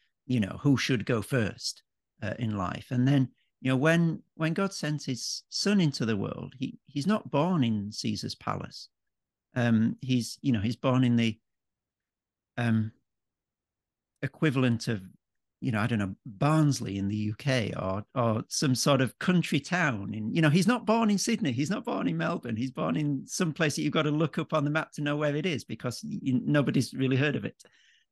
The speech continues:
Um, you know, and he's, he's born in a stable, and, and he's a carpenter's son. And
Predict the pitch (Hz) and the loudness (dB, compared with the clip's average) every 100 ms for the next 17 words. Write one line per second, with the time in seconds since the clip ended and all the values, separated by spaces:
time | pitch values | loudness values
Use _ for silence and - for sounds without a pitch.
0 | - 131 135 131 131 - 156 131 135 143 | -2 2 4 4 2 2 2 4 4 2
1 | 135 156 156 - 170 165 156 - 170 170 | 0 -6 -6 -2 -2 0 -2 -6 -4 -4
2 | 160 - 104 110 113 127 123 131 - - | -4 -4 -4 -4 -4 -2 0 0 -4 -6
3 | 147 143 127 - 113 - - 117 - _ | -6 -4 -6 -6 -8 -8 -10 -12 -18 _
4 | _ _ _ _ 143 143 143 | _ _ _ _ 2 6 6